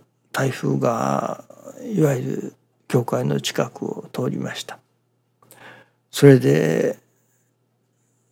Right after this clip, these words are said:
ひどい台風でしたから、その窓が割れたりなんだりいたしますね、風で。そのために、その窓が割れないように、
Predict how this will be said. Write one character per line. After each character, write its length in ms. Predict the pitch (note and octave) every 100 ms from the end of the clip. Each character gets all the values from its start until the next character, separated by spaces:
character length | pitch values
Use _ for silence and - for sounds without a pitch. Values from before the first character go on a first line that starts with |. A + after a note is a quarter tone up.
| _ _ _ _ _ _ _ _ _ _ _ _ _ _ -
ひ 140 | -
ど 140 | D3+ C3
い 300 | - - -
台 200 | - C#3+
風 320 | - - D3+
で 120 | C#3+
し 100 | C#3
た 140 | - -
か 140 | -
ら、 260 | - - - _ _ _ _ -
そ 160 | - C3+
の 180 | C3+ - - - - -
窓 300 | C3+ C#3 C3+
が 320 | C3+ D3 D#3 -
割 240 | B2+ C3
れ 40 | C3
た 140 | B2+
り 240 | C#3 - - -
な 140 | C#3 B2+
ん 100 | C3
だ 100 | C2+
り 120 | G1+
い 40 |
た 160 | - D#3
し 140 | -
ま 100 | -
す 160 | - -
ね、 380 | E3+ F3+ G3 - -
風 260 | B2+ D3
で。 220 | C3+ - - _ _ -
そ 180 | - E3+
の 100 | E3+
た 140 | F#3+
め 140 | F#3
に、 180 | D3+ -
そ 140 | - C#3+
の 240 | D3 C#3+ - - - - -
窓 240 | C#3 C3+
が 100 | A#2+
割 220 | A2+ B2+ C#3
れ 60 |
な 180 | C#3 D3+
い 80 | D#3
よ 160 | D#3
う 60 | -
に、 460 | - D#2+ - G2